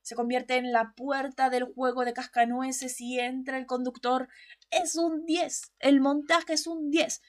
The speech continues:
Tengo que hacer un trabajo para, sobre montaje para la facultad, y estoy como de, es una obra maestra, o sea, tengo que basarme de ahí, es una masterpiece,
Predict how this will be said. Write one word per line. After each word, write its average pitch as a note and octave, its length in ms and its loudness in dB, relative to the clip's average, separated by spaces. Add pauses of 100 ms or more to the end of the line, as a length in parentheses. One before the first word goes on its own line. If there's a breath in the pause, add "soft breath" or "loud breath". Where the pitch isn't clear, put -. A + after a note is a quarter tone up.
(140)
Tengo D#4+ 140 0
que D4 80 2
hacer E4 160 0
un E4 200 0
trabajo C4 720 2 (380)
para, G3 580 4 (280)
sobre G#3 280 0
montaje G#3 640 0 (220)
para G3 160 0
la G3+ 60 2
facultad, F#3+ 440 4
y D3 80 -2
estoy A3+ 180 -4
como B3 240 0
de, A3 180 2 (280 soft breath)
es - 140 -4
una C#4 120 4
obra D4+ 140 8
maestra, A#3+ 500 0
o - 40 -8
sea, - 120 -14
tengo A#4+ 240 -2
que E4 80 0
basarme F4+ 440 2
de A3+ 60 6
ahí, A3 200 4
es - 140 -4
una A4+ 120 -4
masterpiece, - 680 -8